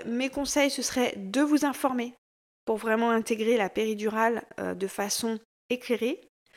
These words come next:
de faire un projet de naissance pour avoir un maximum d'informations avant le jour J, de vous préparer à accoucher sans péridurale, ça vous évitera de vous retrouver démunis si vous ne pouvez pas avoir la péridurale,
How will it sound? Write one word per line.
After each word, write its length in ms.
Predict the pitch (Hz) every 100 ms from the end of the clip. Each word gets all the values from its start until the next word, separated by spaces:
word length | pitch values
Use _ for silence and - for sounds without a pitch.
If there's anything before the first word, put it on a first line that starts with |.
| - - -
de 120 | 214 233
faire 240 | 247 269
un 80 | 311
projet 300 | - 277 262
de 40 |
naissance 540 | 254 254 302 403 - - _ _
pour 180 | - 220
avoir 240 | 208 220
un 80 | 202
maximum 600 | 202 254 - - 262 262
d'informations 840 | 226 220 - 226 214 208 - 233 220 _ _ _ -
avant 340 | 208 220 220
le 140 | 226 196
jour 180 | 196 208
J, 140 | 269 453 _ _ - - - _
de 160 | 202 262
vous 180 | 370 381
préparer 520 | - 320 311 294 294
à 100 | 302
accoucher 400 | 220 - 233 -
sans 260 | 226 - 285
péridurale, 520 | 285 269 226 214 269 440
ça 160 | - 233
vous 140 | 202
évitera 800 | 202 202 - 196 214 226 - 262
de 60 |
vous 200 | 208 208
retrouver 380 | 202 196 - 208
démunis 680 | 196 196 277 277 269 277 285 285 - - -
si 200 | - 285
vous 120 | 254
ne 100 | 247
pouvez 200 | - 226
pas 140 | 202
avoir 180 | 185 185
la 80 | 185
péridurale, 540 | 175 175 175 160 208